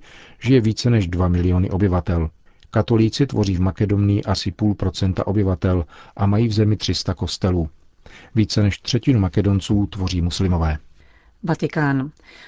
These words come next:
Speaker 2: Svatý otec udělil souhlas ke kanonické volbě, kterou letos v březnu synod Maronické církve zvolil nového arcibiskupa syrského Alepa. Stal se jím dosavadní farář od Naší Paní z Kafrunu,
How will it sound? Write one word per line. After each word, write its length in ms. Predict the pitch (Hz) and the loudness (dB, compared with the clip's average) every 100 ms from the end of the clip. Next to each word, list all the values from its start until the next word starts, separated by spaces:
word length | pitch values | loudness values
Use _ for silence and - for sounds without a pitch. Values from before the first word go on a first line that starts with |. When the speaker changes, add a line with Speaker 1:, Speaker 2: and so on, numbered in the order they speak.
| - | -16
Speaker 2:
Svatý 440 | - 156 156 165 | -6 -6 -4 -6
otec 320 | 175 190 185 | -4 -4 -4
udělil 380 | - 180 190 190 | -4 -4 -2 -4
souhlas 480 | - 185 185 175 - | -4 -4 -2 -2 -2
ke 120 | - | -6
kanonické 640 | 156 160 156 151 - 160 151 | -2 0 0 0 -2 -4 -2
volbě, 480 | 147 147 135 160 | -2 -2 -2 -2
kterou 420 | 165 - 151 143 139 | -4 -4 -2 -2 -2
letos 360 | 143 151 143 | -4 -4 -4
v 40 | 139 | -4
březnu 420 | 156 139 156 160 | -4 -2 -2 -2
synod 380 | - 160 139 143 | -2 -2 -2 -2
Maronické 580 | 139 143 139 - 143 | -2 0 -2 -4 -8
církve 460 | 135 160 147 160 156 | -6 -6 -8 -6 -6
zvolil 380 | 143 151 156 156 | -4 -4 -2 0
nového 460 | 147 143 135 139 | 0 0 -2 -4
arcibiskupa 720 | 143 - 156 143 - 151 - 139 | -6 -6 -6 -6 -8 -10 -8 -6
syrského 680 | - 139 - 147 139 147 | -6 -6 -6 -6 -6 -6
Alepa. 400 | 147 160 - 139 - _ - - - - | -4 -4 -2 -4 -6 _ -20 -20 -20 -20
Stal 240 | - 185 | -6 -6
se 140 | 180 214 | -2 -2
jím 160 | 202 | 0
dosavadní 520 | 165 165 175 175 175 | -2 -4 -4 -2 -2
farář 420 | 165 160 160 160 - | -2 -2 -2 -2 -4
od 160 | 156 | -4
Naší 320 | 151 143 156 | -2 -2 -4
Paní 320 | 143 143 143 143 | -6 -2 -2 -4
z 100 | - | -6
Kafrunu, 680 | 139 - 156 147 151 165 | -8 -6 -6 -2 -2 -2